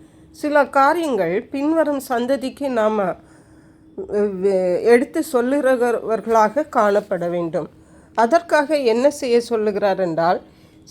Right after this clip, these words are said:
முந்தின வசனம், "சியோனை சுற்றி உலாவி அதன் கொத்தளங்களை எண்ணுங்கள்." சியோனை,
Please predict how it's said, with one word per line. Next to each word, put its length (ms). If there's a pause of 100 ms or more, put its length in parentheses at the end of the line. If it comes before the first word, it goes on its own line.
(140)
முந்தின 400
வசனம், 580 (120)
"சியோனை 420
சுற்றி 460
உலாவி 640 (320)
அதன் 360
கொத்தளங்களை 800
எண்ணுங்கள்." 560 (960)
சியோனை, 640